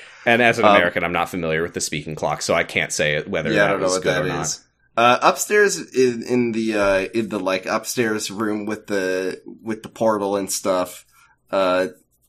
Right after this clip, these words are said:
Speaker 2: the, Jackie is like, "Rose is definitely dead. She told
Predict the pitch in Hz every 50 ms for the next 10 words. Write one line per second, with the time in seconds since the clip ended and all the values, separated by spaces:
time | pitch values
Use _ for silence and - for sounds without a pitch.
0 | _ _ - 123 - - - - - 117 - - 127 117 113 110 110 - 175 180
1 | 190 185 - 185 156 151 - 143 127 127 127 160 175 175 165 165 147 127 127 135
2 | 127 117 - 120 117 110 107 104 - 113 104 104 104 101 - - 135 127 - 175
3 | 165 165